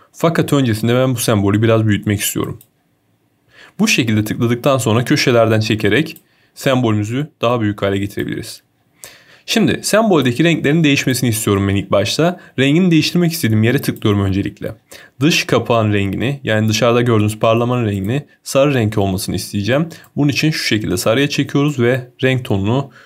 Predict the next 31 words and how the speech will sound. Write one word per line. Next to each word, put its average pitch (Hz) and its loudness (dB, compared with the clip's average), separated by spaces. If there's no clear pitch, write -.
uygun 113 2
bir 107 -4
şekilde 113 -4
ayarlıyoruz. 101 -2
Çok 208 0
fazla 214 2
sarı 214 2
olup 208 0
parlamasını 185 2
istemiyorum 160 0
ama 151 0
çok 151 -2
kırmızıda 127 -2
durmasını 107 0
istemiyorum. 131 -2
Bence 117 0
şu 131 -2
ideal 110 2
olmuş. - -8
Aynı 208 2
zamanda 147 2
ortadaki 143 0
beyin 139 2
resmini 110 0
de 107 -2
değiştirip 110 0
farklı 131 0
bir 139 -6
sembol 120 2
eklemek 101 -2
istiyorum. - -8